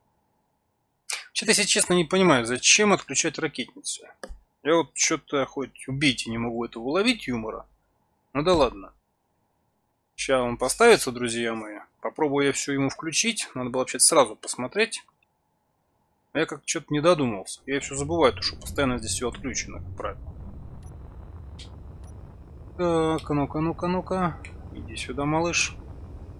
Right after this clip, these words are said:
Так, где здесь хоть одна панель управления интересная? Ну вот, давайте к этой подойдем. Да не трясись ты. Ничего страшного нет. Так.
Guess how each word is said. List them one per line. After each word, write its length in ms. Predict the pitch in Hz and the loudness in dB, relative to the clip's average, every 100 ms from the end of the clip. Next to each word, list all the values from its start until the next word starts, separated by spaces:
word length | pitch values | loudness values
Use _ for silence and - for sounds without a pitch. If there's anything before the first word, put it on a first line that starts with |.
| - - - - - - - - | -16 -16 -16 -16 -16 -16 -14 -12
Так, 140 | - 110 | -6 -4
где 140 | 127 | -2
здесь 240 | 123 110 - | -4 -4 -8
хоть 160 | 120 | -4
одна 240 | 117 113 110 | -4 -2 -2
панель 300 | 120 117 110 | -2 -4 -6
управления 540 | - 123 180 180 117 | -4 -4 -2 -2 -4
интересная? 640 | 110 113 107 - 104 98 - - - - - - - - - - - - - - - - | -4 -6 -6 -6 -6 -10 -12 -16 -16 -16 -16 -16 -16 -16 -16 -16 -16 -16 -16 -16 -16 -12
Ну 240 | 135 143 190 | -6 0 2
вот, 140 | 165 | 4
давайте 380 | 147 170 147 151 | 4 4 0 -4
к 100 | - | -2
этой 240 | 135 113 | -2 -2
подойдем. 640 | - 107 107 117 170 190 - - - - | -8 -6 -4 -2 0 0 -2 -10 -18 -10
Да 80 | 165 | -6
не 100 | 175 | -6
трясись 460 | 180 170 - 170 | -2 -2 0 -2
ты. 180 | - 110 - - - - - | -4 -10 -12 -18 -18 -18 -4
Ничего 200 | 131 139 | -2 0
страшного 440 | 139 127 - 117 | 0 0 0 -4
нет. 240 | 120 101 - - - - - - - - - - - - - - - - - | -6 -8 -12 -18 -18 -18 -18 -18 -20 -18 -20 -18 -18 -18 -18 -18 -18 -18 -10
Так. 600 | - 156 117 - - - | 2 2 2 -2 -16 -16